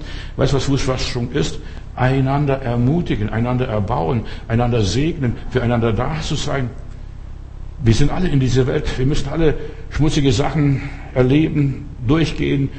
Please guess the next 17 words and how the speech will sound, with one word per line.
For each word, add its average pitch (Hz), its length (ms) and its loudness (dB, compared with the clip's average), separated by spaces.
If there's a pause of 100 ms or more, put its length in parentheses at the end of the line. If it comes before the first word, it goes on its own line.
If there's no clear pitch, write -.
(100)
durch 123 140 2
die 127 100 6
Hölle 151 200 6
marschieren 139 540 0 (300)
und 127 80 -2
so 131 80 2
weiter. 139 140 2
Und 127 40 2
da 143 140 4
werden 165 180 0
deine 127 200 2
Füße, 120 340 2 (760)
äh, 101 60 4 (680)
schmutzig, 123 480 2
schwarz - 420 -2
und 113 140 -2 (120)
dergleichen. 120 320 0